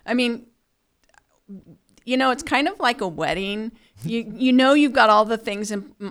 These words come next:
in place, but then something else comes up and you're like, "Ooh, ooh, we need to do that." And so we keep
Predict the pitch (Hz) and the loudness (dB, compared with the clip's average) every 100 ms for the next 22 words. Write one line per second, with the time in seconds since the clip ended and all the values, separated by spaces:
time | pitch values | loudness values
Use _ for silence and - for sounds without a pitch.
0 | - 208 202 - 190 202 - 202 - 196 | -10 -8 -6 -4 -4 -4 -10 -10 -10 -6
1 | 202 202 196 202 190 190 175 185 - 175 | -6 -6 -6 -6 -6 -4 -4 -4 -8 -8
2 | 185 196 175 160 - 440 466 381 - 403 | -10 -8 -8 -8 -6 -4 -2 -2 0 2
3 | 311 302 320 226 262 277 285 285 196 - | 2 4 4 2 -2 -4 -2 0 0 -2
4 | 190 - 196 226 226 262 | -8 -4 -4 -4 -4 -6